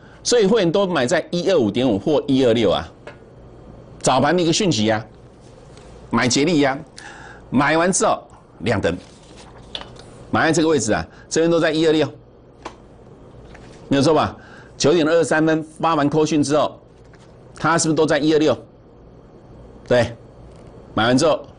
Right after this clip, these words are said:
哎，亮灯哎，收盘一三二，现买现赚。所以你所看到的一个现象是，今天除了捷力买完之后攻涨停之外，我是将会员的这一档持股康控卖掉，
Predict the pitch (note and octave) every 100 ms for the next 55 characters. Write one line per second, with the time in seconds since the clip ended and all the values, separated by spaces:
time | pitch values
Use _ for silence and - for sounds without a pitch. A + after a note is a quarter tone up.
0 | - F#2+ A2+ A#2+ G#2+ G2+ E2+ - - -
1 | - - - - - - - D#3+ C#3+ -
2 | - C3+ B2 A#2+ A2 D2 - - - -
3 | - - - F#3 C3 F2+ C3+ D3+ F2 D#2+
4 | - - - - - - - - - -
5 | - - - C#4+ C4+ G#3 D#3 - G#3 F3+
6 | C#3 C3+ C3+ - C#3 C3+ A#2+ A#2 F2+ -
7 | G2+ - - - - - A#3+ A#3 G3 F#3
8 | - - - C#3+ D#3+ G3 - - - G#2
9 | A2+ C#3+ C#3+ - D#3+ D#3 D#3 F2+ F2 F2
10 | A#2 G2+ - - - - - A#2+ C#3+ A3+
11 | - G#3 G3+ A#3+ G#3+ A#2 G#2+ - E3 D3
12 | G2+ A#2+ A2+ - A#2 A2+ G2 - A2+ G2+
13 | F2